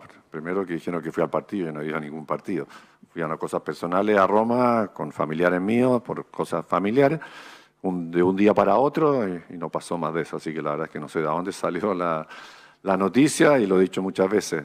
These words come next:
Eh, yo tengo contrato aquí en el Betis, me gusta cumplir mi contrato y estoy muy contento aquí. Yo creo que tiene que haber una seriedad para enfrentar los procesos. Esto sí, dure de, de,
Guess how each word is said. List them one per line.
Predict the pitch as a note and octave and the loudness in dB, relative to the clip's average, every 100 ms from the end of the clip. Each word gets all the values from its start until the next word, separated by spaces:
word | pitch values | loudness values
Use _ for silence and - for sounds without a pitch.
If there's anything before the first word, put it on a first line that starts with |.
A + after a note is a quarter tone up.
| E2+ | -6
Eh, | E2 D2+ D2 D2 C#2+ C#2 | -6 -6 -6 -8 -10 -10
yo | - | -8
tengo | E2 E2 | -4 -4
contrato | D#2 - F#2 | -2 0 2
aquí | F2 | 2
en | E2 | -2
el | E2 | 0
Betis, | A2+ A#2+ G#2+ | 0 0 -2
me | |
gusta | E2+ F2 F2+ | -2 -2 -2
cumplir | E2+ D#2 F#2+ | -4 -6 -6
mi | F#2+ | -6
contrato | - D#2+ B2 C3+ | -6 0 0 2
y | |
estoy | G#2 F2 | 0 -2
muy | E2+ F2 | -6 -6
contento | E2 D#2 E2+ E2+ | -6 -6 -6 -6
aquí. | F2+ F#2 - _ _ - | -8 -10 -16 _ _ -4
Yo | A2+ A2+ | 2 4
creo | A#2 A#2+ | 6 6
que | A2+ G2+ | 4 4
tiene | A2 G#2 | 4 4
que | F#2+ | 4
haber | G2+ | 4
una | G2 | 2
seriedad | - F2+ F2+ A2 C3 | 2 4 6 6 4
para | A2 | 2
enfrentar | E2+ D#2+ G2 | 0 0 2
los | F#2 | 2
procesos. | E2+ E2+ C#3+ - D2+ | 0 2 0 0 -4
Esto | D#2+ - - | -6 -8 -10
sí, | - D#2+ | -6 -4
dure | D2+ D#2 | -4 -2
de, | D2+ D2+ D2 C#2+ C#2 | -2 0 0 0 -2
de, | C#2 C#2+ | -4 -6